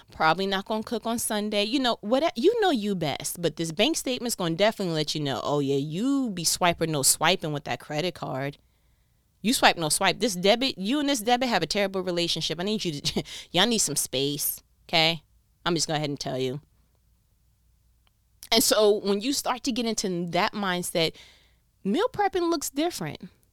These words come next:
right? It just, it's like, "Huh, it's not that bad." Go ahead and get you some ground turkey, you know, 'cause we trying to do a little, something a little healthier.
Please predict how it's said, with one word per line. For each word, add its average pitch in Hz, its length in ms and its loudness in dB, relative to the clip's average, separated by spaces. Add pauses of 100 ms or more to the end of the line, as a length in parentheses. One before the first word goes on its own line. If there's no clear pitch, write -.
(720)
right? 262 400 2
It 220 100 0
just, 277 340 -2 (460)
it's - 140 -14
like, 330 120 -2
"Huh, 339 260 -2
it's - 120 0
not 339 160 -4
that 285 160 0
bad." 262 400 -4 (720)
Go 320 100 4
ahead 349 180 4
and 349 80 2
get 339 160 -2
you 349 60 2
some 330 220 0
ground 294 320 2
turkey, 294 600 -2 (840)
you 254 80 -2
know, 247 140 2
'cause 233 160 -6
we 254 80 -2
trying 262 180 0
to 262 60 0
do 247 120 -4
a 254 40 0
little, 247 140 -4
something 262 260 -4
a 254 40 -2
little 247 160 0
healthier. 226 600 -4